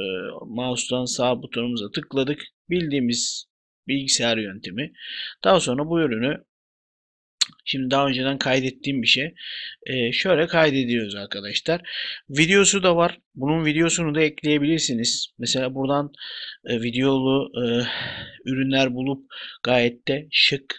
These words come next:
değişik Walmart'tan bulabiliyorsunuz. Aynı zamanda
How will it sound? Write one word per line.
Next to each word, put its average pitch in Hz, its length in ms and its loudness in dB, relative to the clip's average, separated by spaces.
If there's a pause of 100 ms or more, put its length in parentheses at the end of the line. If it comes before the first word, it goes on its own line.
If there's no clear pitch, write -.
değişik 123 500 2 (300)
Walmart'tan 120 680 -4
bulabiliyorsunuz. 120 760 -4 (360)
Aynı 131 280 0
zamanda 120 560 0